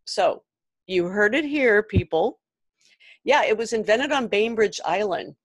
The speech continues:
by some families who were just there in the summer. You know, they all had these cabins next to each other.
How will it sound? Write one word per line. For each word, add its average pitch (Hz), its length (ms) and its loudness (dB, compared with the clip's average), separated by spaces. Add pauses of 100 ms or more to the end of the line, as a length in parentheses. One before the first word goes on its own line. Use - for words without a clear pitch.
(140)
by 190 180 2
some 185 300 -4
families 220 680 -2
who - 100 -8
were 190 100 -2
just 190 280 -10
there 196 180 -2
in 196 100 -4
the 190 80 -4
summer. 180 560 -2
You 185 100 -2
know, 180 60 0
they 175 140 -2
all 175 120 4
had 190 140 -4
these 170 180 -6
cabins 170 540 -4
next 165 300 -6
to 165 100 -8
each 165 180 -10
other. 165 340 -4